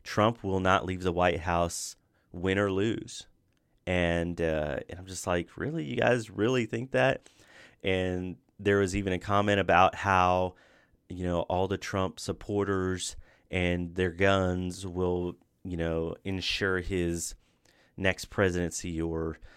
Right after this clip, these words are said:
uh, back him even if he loses. And I'm just like, "No." I mean, listen, I voted for Trump. I have guns, and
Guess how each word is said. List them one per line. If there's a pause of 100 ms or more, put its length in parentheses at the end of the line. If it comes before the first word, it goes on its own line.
(220)
uh, (160)
back
him
even
if
he
loses.
And
I'm
just
like, (200)
"No." (720)
I
mean,
listen, (220)
I
voted
for
Trump.
I
have
guns, (260)
and